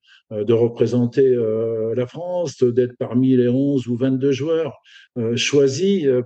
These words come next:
pour, euh, des matchs aussi importants, alors qu'on est quelques milliers de professionnels, hein, et qu'il y a parmi les, les millions de, de, de footballeurs amateurs,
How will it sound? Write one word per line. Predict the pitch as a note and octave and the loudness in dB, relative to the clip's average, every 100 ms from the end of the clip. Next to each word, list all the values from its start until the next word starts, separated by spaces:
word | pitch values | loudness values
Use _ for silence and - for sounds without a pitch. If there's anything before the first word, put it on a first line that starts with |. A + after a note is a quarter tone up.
| - | -4
pour, | B2+ B2+ A#2+ | 0 2 2
euh, | |
des | A2+ C3 | 2 0
matchs | C#3 B2+ C3+ | 0 -2 -2
aussi | B2+ - | 0 0
importants, | B2+ D3 B2+ F#3 E3+ | 0 -2 -2 -2 0
alors | B2+ B2 | 0 0
qu'on | - B2 | -2 0
est | C3+ C#3+ C3+ - | 2 2 -2 -2
quelques | A#2 - | -2 0
milliers | B2 B2 C3 C3+ | 0 2 2 0
de | |
professionnels, | - B2+ C3 D3+ E3+ F#3 C3+ | -2 -2 -2 -4 -6 -4 -4
hein, | B2 _ - - - | -6 _ -20 -20 -6
et | A#2 | -6
qu'il | B2 B2 | 0 2
y | |
a | C3 | 2
parmi | B2 A#2 B2+ C#3+ D3 | 0 -2 0 0 0
les, | A#2+ A#2 | 0 0
les | A#2 | 0
millions | A#2+ C3+ C#3 D#3 D#3 | 0 0 -2 -2 0
de, | B2+ A2+ | -2 0
de, | A#2 | -4
de | A2+ A#2 | -2 -4
footballeurs | - C3+ A#2+ C3+ C3+ C3+ C3+ A#2+ A2+ | -4 -4 -2 2 2 4 2 -2 -6
amateurs, | B2+ C3 B2+ - E3+ D#3+ A#2 | -6 -2 -2 0 0 0 -2